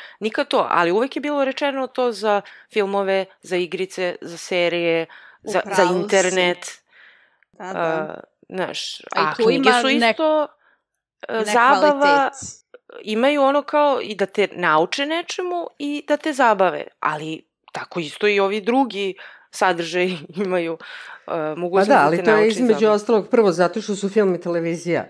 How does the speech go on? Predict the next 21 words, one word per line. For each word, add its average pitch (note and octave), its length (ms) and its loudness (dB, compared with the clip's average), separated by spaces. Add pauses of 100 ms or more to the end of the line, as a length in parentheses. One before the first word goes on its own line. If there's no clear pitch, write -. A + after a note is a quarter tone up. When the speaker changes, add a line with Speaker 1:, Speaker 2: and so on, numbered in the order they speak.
Speaker 3:
novije B2+ 520 -6
umetnosti A#3 720 -6 (240)
ili G2+ 180 -12
strip D3+ 520 -6 (600)
i E3 160 0
oni F#3 160 4
još F#3+ 180 -2
uvek A#3 280 -2
nemaju A3 500 0
taj, A3 460 4
e, E3+ 60 -4 (960)
tu G#3+ 220 0
tradiciju, E3+ 920 2
iako E3+ 360 -2
postoje E3 480 0
film D3+ 280 -4
više D3+ 240 -6
od D3+ 60 -6
sto E3+ 200 0
godina, C#3+ 360 0
e, G#2 60 -14